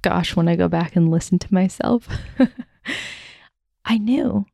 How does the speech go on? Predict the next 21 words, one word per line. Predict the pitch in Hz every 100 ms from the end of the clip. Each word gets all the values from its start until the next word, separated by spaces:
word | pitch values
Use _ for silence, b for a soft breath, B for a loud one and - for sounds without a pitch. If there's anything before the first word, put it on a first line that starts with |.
| _ _ -
I | 226
knew | 214 240
all | 190 180
of | 175
this, | 175 165
but | - 175 -
it's, | - - - _
it | - 196 -
deepens | 214 214 202 170 -
and | 175
it | 214
deepens | - 208 202 175 165
and | 170
it | -
broadens | - 160 180 220 214 175 165 -
and | 170
it, | 156 _ b b b b b b _
it | -
becomes | 185 - - 208 190 -
more | 190 180 185 196 208 190 160 - -
tangible | - 185 202 226 196 - 120 190